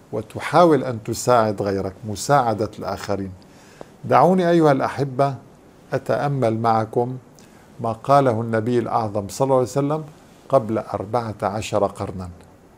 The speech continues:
قال عليه الصلاة والسلام: "المسلم أخو المسلم لا يظلمه ولا يسلمه، ومن كان في حاجة أخيه كان الله في حاجته، ومن فرج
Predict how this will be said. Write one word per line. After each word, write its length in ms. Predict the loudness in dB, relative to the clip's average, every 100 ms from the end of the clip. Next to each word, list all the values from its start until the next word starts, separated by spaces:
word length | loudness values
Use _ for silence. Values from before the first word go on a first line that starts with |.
| -20 -4
قال 180 | 2 4
عليه 220 | 6 4
الصلاة 400 | 0 0 2 2 0
والسلام: 640 | -4 -2 -2 0 0 -2 -8 -16 -20 -20 -20 -20 -20 -12 0
"المسلم 800 | 2 4 2 0 2 2 2 2
أخو 320 | 0 2 2
المسلم 640 | 2 2 0 2 4 4 6
لا 160 | 8
يظلمه 800 | 10 8 6 2 4 2 2 0 -6 2
ولا 260 | 6 8 6
يسلمه، 840 | 4 -2 -4 -2 0 2 2 0 -4 -14 -20 -20 -20 -18 2
ومن 260 | 4 4 4
كان 340 | 8 8 8
في 200 | 4 0
حاجة 520 | 0 4 6 6 4 2
أخيه 520 | 0 -2 0 2 2
كان 340 | 4 8 8 8
الله 360 | 6 8 6
في 220 | 4 -2 -2
حاجته، 580 | 2 2 0 -4 -8 -14 -14 -20 -20 -20 -20 -20 -20 -4
ومن 280 | 0 0 0
فرج 640 | 2 6 6 6 4 2